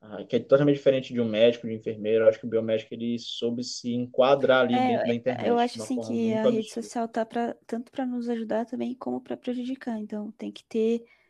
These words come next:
Speaker 2: sempre um equilíbrio entre o que tu posta e o que tu fala fora das redes sociais. Então,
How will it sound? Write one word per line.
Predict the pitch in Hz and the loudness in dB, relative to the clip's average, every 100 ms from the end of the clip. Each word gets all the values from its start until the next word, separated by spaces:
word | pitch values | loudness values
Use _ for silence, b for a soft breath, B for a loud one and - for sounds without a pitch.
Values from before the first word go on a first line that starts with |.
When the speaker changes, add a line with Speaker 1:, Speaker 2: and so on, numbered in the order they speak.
| b | b
Speaker 2:
sempre | - 233 240 | -10 -6 -4
um | 240 | -4
equilíbrio | 240 262 254 233 214 202 | -4 -4 -2 -2 -4 -4
entre | 202 202 190 | -6 -6 -10
o | |
que | 202 202 | -12 -14
tu | 214 | -10
posta | - - 214 233 254 | 0 2 2 -2 -6
e | 233 | -4
o | 233 | -6
que | 226 | -8
tu | 226 233 233 233 240 247 | -8 -6 -4 -4 -4 -8
fala | - 247 226 220 233 | -6 -2 0 0 -6
fora | 233 - 220 220 | -6 -4 -2 -4
das | 226 233 | -6 -10
redes | 226 - | -12 -10
sociais. | - - - 226 | -12 -10 -12 -12
Então, | 214 214 214 | -10 -8 -10